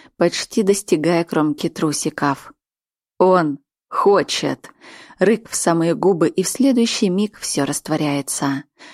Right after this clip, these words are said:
Остаётся только грубый, глубокий поцелуй, который так схож с тем,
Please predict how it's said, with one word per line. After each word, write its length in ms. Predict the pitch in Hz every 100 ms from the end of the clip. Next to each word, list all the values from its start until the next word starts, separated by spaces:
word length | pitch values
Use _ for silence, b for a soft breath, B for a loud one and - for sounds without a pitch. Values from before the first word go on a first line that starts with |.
| B -
Остаётся 500 | 202 233 233 - 220
только 360 | 220 190 190
грубый, 440 | 170 202 180 160 147
глубокий 520 | 175 180 208 196 196
поцелуй, 560 | 185 - 185 190 214
который 340 | - 185 214 208
так 300 | - 254 -
схож 360 | - 220 214
с 160 | - -
тем, 300 | - 254